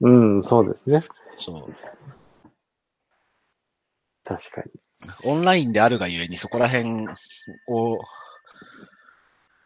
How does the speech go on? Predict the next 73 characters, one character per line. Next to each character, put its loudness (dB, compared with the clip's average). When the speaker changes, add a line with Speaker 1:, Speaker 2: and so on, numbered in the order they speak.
Speaker 2:
忘 -6
れ -2
ち -6
ゃ -6
っ -8
た 0
り 0
し -8
ま -10
す -6
け 6
ど。 4
Speaker 1:
<laughs> -2
Speaker 2:
そ -4
う。 -12
考 -6
え -6
て -8
み -6
る -14
と -14
そ 2
う -8
だ -14
よ -18
な -20
と。 -20
Speaker 1:
う 2
ん。 -20
Speaker 2:
そ -18
う。 -14
な -4
ん -6
か 0
オ 0
ン -4
ラ -4
イ -6
ン -14
で -6
入 -6
っ -14
て -16
参 -12
加 -6
し -16
て、 -8
い -18
き -12
な -6
り -6
誰 -4
か -12
と -16
仲 -14
良 -14
く -20
な -14
れ -14
る -16
わ -14
け -12
で -20
も -20
な -20
い -20
で -20
す -18
し -20
ね。 -20
Speaker 1:
う -2
ん、 0
う -8